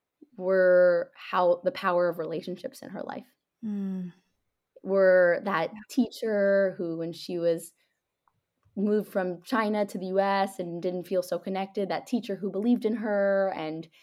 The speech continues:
Speaker 1: she built a special relationship with, that, um, professor who she did research for, that colleague that she founded A I for All with, like, it really felt like a celebration of humanity
Speaker 2: Yeah.
Speaker 1: and a celebration of relationships.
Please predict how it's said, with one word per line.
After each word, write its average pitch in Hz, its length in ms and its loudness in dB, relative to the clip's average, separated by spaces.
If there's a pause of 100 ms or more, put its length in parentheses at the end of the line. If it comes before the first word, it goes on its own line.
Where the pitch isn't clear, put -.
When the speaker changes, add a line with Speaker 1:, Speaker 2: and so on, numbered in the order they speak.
(100)
Speaker 1:
she - 180 -10
built 165 220 -2
a 180 40 -10
special 185 320 -6
relationship 202 600 -4
with, 180 280 2 (100)
that, 156 300 -2 (580)
um, - 340 -6
professor 233 640 2
who 214 140 -4
she 175 160 -10
did 165 180 -6
research 240 480 2
for, 196 500 2
that 175 220 -4
colleague 247 720 2
that 190 160 -6
she 196 140 -8
founded 175 400 -4
A 170 140 0
I 156 180 -2
for - 180 -6
All 240 260 4
with, 233 260 2
like, 180 180 0 (340)
it 208 180 4 (100)
really 226 800 0
felt 180 240 2
like 175 340 -4 (360)
a 185 80 -2
celebration 170 640 0
of 208 100 -4
humanity 240 640 0 (480)
Speaker 2:
Yeah. 180 80 -6
Speaker 1:
and 165 420 -4 (460)
a 156 640 -2
celebration 175 720 0
of 165 140 -6
relationships. 196 920 -6